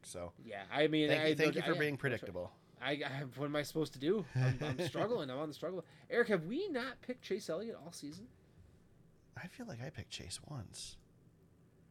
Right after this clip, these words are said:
Speaker 2: No, this is the first Chase Elliott pick either of us has had
Speaker 1: That's funny.
Speaker 2: all
Speaker 1: Well,
Speaker 2: season long.
Speaker 1: he wasn't great at the beginning of the season.
Speaker 2: He wasn't.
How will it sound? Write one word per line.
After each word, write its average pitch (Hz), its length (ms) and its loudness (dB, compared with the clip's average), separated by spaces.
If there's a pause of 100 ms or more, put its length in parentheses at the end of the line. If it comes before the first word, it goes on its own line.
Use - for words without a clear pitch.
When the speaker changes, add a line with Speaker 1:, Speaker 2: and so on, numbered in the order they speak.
(200)
Speaker 2:
No, 180 300 -10
this 147 180 -8
is 240 100 -12
the 160 80 -10
first 165 400 -4
Chase 202 320 -8
Elliott 175 300 -4
pick 139 240 -8
either 165 220 -4
of 170 80 -6
us 175 140 -6
has 151 120 -10
had 139 260 -8 (120)
Speaker 1:
That's 104 200 -8
funny. 92 280 -6
Speaker 2:
all 92 60 -6
Speaker 1:
Well, 165 280 4
Speaker 2:
season 160 380 -10
long. 135 180 -12 (200)
Speaker 1:
he 151 80 -8
wasn't 214 300 -4
great 120 220 0
at 85 60 -6
the 76 40 -12
beginning 85 240 -6
of 73 60 -8
the 90 60 -10
season. 87 420 -8 (440)
Speaker 2:
He 160 80 -12
wasn't. 214 300 -10